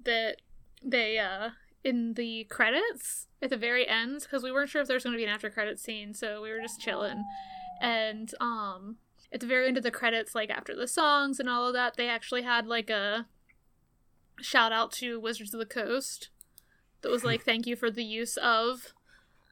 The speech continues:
Speaker 1: like, I think it was the, the gelatinous cube and one other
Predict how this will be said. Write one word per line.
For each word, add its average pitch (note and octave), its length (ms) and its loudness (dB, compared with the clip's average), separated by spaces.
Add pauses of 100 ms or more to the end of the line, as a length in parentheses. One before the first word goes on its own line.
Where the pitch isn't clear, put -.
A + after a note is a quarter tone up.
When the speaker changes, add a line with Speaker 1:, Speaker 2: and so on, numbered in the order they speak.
(120)
Speaker 1:
like, A3+ 460 -2 (560)
I A#3+ 60 -8
think B3 180 0
it - 20 -2
was B3+ 140 2
the, B3+ 120 -2
the B3+ 140 -8
gelatinous B3 500 4
cube A#3 520 -4 (300)
and A3+ 260 0
one A3+ 200 -2
other A3 640 -2